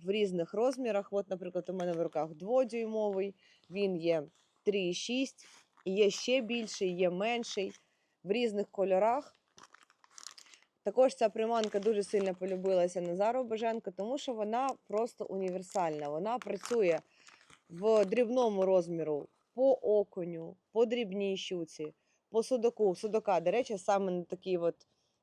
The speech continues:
колір і на такий розмір ловила судака в Дніпрі. Тобто це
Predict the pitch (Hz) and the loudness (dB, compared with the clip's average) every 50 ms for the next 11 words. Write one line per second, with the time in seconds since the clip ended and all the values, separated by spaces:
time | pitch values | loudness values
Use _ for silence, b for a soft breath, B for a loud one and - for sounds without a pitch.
0 | _ _ - 220 233 269 294 262 220 208 - - 180 180 170 - - - 180 180 | _ _ 0 4 4 4 4 4 2 0 -2 -2 -2 -4 -4 -4 -2 0 2 2
1 | 226 247 240 240 202 180 180 180 180 185 185 185 180 175 - 180 165 180 175 - | 2 2 0 0 0 0 2 2 2 2 2 2 0 0 -2 -6 -6 -4 -2 0
2 | 220 254 285 269 262 254 233 - 233 226 214 190 180 - _ _ - - - - | 0 0 0 -2 -4 -6 -6 -4 -4 -4 -4 -6 -8 -14 _ _ -20 -20 -20 -20
3 | - - _ _ - 208 196 - 214 202 - - 302 | -20 -20 _ _ -4 -4 -2 -4 -6 -2 2 2 2